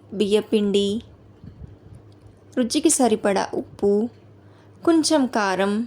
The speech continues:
వేసి మొత్తం ఒకసారి కలపండి. ముందుగానే నీళ్లు వేయకండి. ఇలా పిండి, ఉల్లిపాయలు మొత్తం కలిసేటట్టు ఒకసారి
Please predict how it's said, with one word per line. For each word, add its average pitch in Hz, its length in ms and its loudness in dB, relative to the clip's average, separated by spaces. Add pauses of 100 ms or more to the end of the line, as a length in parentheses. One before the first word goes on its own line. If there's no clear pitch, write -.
(600)
వేసి 208 260 2 (100)
మొత్తం 214 280 -2 (100)
ఒకసారి 202 540 -2
కలపండి. 180 500 -2 (240)
ముందుగానే 294 600 2
నీళ్లు 226 320 4
వేయకండి. 196 520 -2 (760)
ఇలా 294 160 4 (120)
పిండి, 247 320 2 (240)
ఉల్లిపాయలు 208 540 0
మొత్తం 202 260 -4 (140)
కలిసేటట్టు 190 680 0 (340)
ఒకసారి 208 420 -2